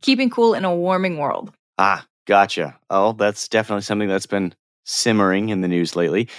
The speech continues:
Speaker 2: especially as this year could be the hottest year on record.
Speaker 1: <laughs> Yeah. Several days this year have already broken heat records. Scientists think they could have been the hottest days in a hundred thousand years.
Speaker 2: Yikes.
Speaker 1: Yeah.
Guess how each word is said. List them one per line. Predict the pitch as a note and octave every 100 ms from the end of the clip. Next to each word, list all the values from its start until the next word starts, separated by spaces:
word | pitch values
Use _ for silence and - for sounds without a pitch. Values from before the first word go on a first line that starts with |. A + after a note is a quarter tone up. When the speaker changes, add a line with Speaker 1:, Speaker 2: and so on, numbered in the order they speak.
| - - -
Speaker 2:
especially | F#2+ G2 F#2+ F#2+
as | F#2 E2+
this | A2+ C3+ C3
year | A2
could | - - C#3+ A#2
be | A2+ A2+
the | F#2+ G2+
hottest | F#2+ - E2+ A#2+ A#2 -
year | F#2+ G2 G#2
on | - G2 F2+
record. | E2 F#2+ D#2 C2+ B1 -
Speaker 1:
<laughs> | _ - -
Yeah. | F3+ D#3 - - - -
Several | - B3 B3+ C4+
days | A3+ A3
this | A3+ A3
year | G#3
have | G3+
already | - G3 G3+
broken | G3+ F#3 F#3
heat | F3+ F#3 -
records. | - - - - - - -
Scientists | - A3 B3 C4 C#4+
think | A#3 A3+
they | A#3
could | A#3
have | G#3
been | G3+
the | F#3
hottest | - G3 G#3+ -
days | F#3 A3+ -
in | F#3
a |
hundred | E3+ - G3+ G#3 G#3 -
thousand | F3+ F3 F3 E3
years. | D#3+ E3+ - - - - -
Speaker 2:
Yikes. | C#2 F#2+ D3 - - _
Speaker 1:
Yeah. | E3+ E3